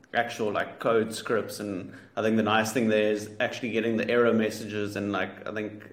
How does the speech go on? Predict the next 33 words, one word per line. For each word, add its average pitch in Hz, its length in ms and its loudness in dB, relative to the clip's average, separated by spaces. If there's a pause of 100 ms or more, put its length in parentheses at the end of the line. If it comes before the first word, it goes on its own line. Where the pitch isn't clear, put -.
uh, - 160 -4
it's - 180 -6
really 113 380 4
good 110 180 2
at 110 100 0
responding 107 640 0
to 104 100 -6
that 98 280 0
and 98 120 -8
providing 101 420 0
the - 80 -2
options. 107 440 -2
But - 260 -6 (420)
as 123 180 4
you 123 120 2
say, 110 680 6
there's 110 220 -2
obviously 117 400 0
limitations 110 720 2
to - 60 -10
your 104 160 0
own 113 180 4
knowledge, 104 340 2
and, 98 140 -6
like, 95 320 -6
that - 320 -4
middle 110 320 4
ground 101 460 2
graph 104 420 4
is 101 80 -8
so 110 180 0
accurate, 107 560 0
because 101 460 -4